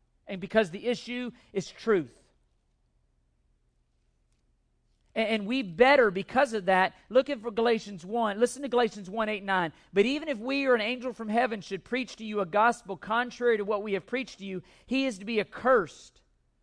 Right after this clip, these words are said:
As we have said before, so I say now again, if any man is preaching to you a gospel contrary to what you received, he is to be accursed."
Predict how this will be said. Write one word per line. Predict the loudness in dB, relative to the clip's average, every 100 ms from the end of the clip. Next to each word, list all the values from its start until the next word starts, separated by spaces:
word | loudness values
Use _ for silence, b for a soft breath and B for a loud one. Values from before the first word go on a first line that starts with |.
| _ _ _ _ 0
As | 0
we | 2 -2
have | 0
said | 0 0
before, | -2 4 6 4
so | 2
I | 0
say | 0 -4
now | -2 -2
again, | -2 -4 -6
if | -6
any | -8 -6
man | -4 -6
is | -8
preaching | -6 -6 -6 -10
to | -10
you | -6
a | -2
gospel | 2 2 0 -6
contrary | -6 -4 -4 -2 -2 0
to | 0
what | -2
you | -4
received, | -8 -6 -8 -8 -8 b b -4
he | 0 0 6
is | 6 6
to | -2 -8 -6
be | -4 -4 -6 b -6
accursed." | -4 4 6 6 0 -14 _